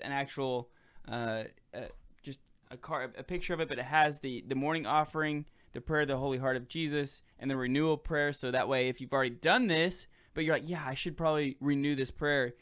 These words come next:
you can ha-, you can get it, and that also will, will, will come wi-, in the kit. And then also, like we had mentioned before, your certificate. That way, I love it, actually. I don't think it's, uh, like, this is something that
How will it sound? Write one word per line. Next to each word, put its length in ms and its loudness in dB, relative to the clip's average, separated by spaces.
you 80 -8
can 100 0
ha-, 140 2
you 100 -8
can 100 0
get 140 4
it, 160 0
and 120 -2
that 160 -4
also 380 -2
will, 360 -4
will, 200 -10
will 120 -10
come 240 -8
wi-, 160 -8
in 160 -8
the 80 -8
kit. 480 -6
And 100 -4
then 80 -2
also, 380 0
like 160 -6
we 80 -4
had 120 -4
mentioned 300 -6
before, 300 -6
your 120 -6
certificate. 720 -4
That 120 0
way, 240 2
I 100 4
love 260 2
it, 100 2
actually. 380 0
I 80 2
don't 160 -2
think 120 -4
it's, 220 -10
uh, 280 -4
like, 160 -4
this 100 4
is 100 -4
something 240 0
that 200 0